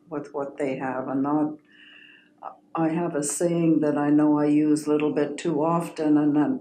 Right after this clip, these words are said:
and that is, is one of my pet peeves is seeing people do things half-ass. <laughs> And, uh, I see in education too often,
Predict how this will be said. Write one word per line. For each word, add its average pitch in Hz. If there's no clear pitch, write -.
and 165
that 151
is, 156
is -
one 196
of 208
my 170
pet 165
peeves 175
is 151
seeing 185
people 175
do 165
things 165
half-ass. 156
<laughs> 269
And, 214
uh, 180
I 180
see 214
in 185
education 165
too 165
often, 160